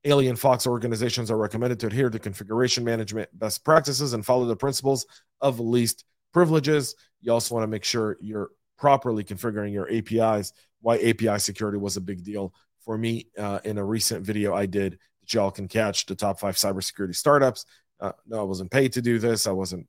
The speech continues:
trying to make a top five list. Uh, just wanted to share something that I get-,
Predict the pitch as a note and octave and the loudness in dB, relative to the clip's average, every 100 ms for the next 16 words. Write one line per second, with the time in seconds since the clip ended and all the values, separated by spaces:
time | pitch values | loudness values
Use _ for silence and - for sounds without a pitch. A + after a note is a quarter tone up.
0 | _ - B2 A2+ G#2+ G#2+ G#2 F2+ - - | _ -2 0 0 -2 -4 -2 -4 -4 -4
1 | G2+ - G2+ G2 F#2+ F#2+ F#2+ - _ _ | -4 0 -2 -2 -2 -4 -4 -8 _ _
2 | _ - F#2+ F#2+ G2+ A#2 G#2+ F#2 - G#2+ | _ -6 -4 -2 -2 0 -2 0 0 0
3 | F#2+ G#2+ F#2 G#2 F#2+ F2 F#2 - | 0 -4 -4 -4 -4 -4 -6 -10